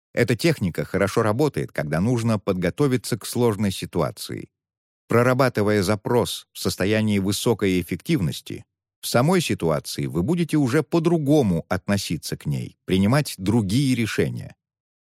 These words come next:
Состояние высокой продуктивности можно использовать для любых запросов, и рабочих, и личных. Если у вас развито воображение, то можно внедрять изменения и с его помощью.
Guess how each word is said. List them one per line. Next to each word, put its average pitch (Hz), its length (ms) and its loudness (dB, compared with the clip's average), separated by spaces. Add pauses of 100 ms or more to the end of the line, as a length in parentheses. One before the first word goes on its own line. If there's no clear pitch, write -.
(200)
Состояние 123 600 2
высокой 113 400 0
продуктивности 101 720 0
можно 95 340 2
использовать 117 680 0
для 104 260 2
любых 117 440 2
запросов, 101 560 -2 (300)
и 165 140 2
рабочих, 110 720 0
и 139 100 2
личных. 80 540 -4 (760)
Если 117 300 2
у 131 120 4
вас 123 400 2
развито 92 520 0
воображение, 87 760 0
то - 140 -4
можно 120 400 2
внедрять 113 520 2
изменения 131 640 2
и 147 160 0
с - 160 -4
его 107 260 2
помощью. 62 720 -6